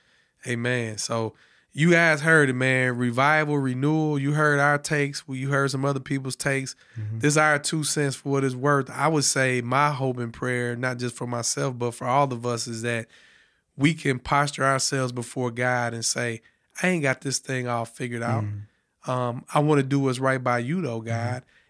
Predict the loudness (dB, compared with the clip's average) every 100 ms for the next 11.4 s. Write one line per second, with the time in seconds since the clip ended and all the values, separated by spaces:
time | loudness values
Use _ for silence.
0 | _ -2 0 2 0 2 2 2 -2 -4
1 | -2 -2 0 -4 -8 -14 _ _ _ _
2 | -2 0 -2 -6 -8 2 2 2 0 0
3 | 0 -4 _ _ _ _ -8 -2 0 -2
4 | -4 -12 -20 _ -8 -8 -10 -10 -8 -6
5 | -2 -2 -2 -4 -6 -6 -6 -6 -8 -10
6 | -6 -2 -2 -2 -6 -8 -8 -8 -8 -8
7 | -6 -4 -4 -4 -6 -6 -4 -4 -6 -10
8 | -10 -10 -6 -4 -4 -4 -8 -6 -6 -2
9 | -2 -2 -4 -6 -8 -14 _ _ _ _
10 | _ -4 -2 0 2 2 2 0 -2 -2
11 | -2 -2 -6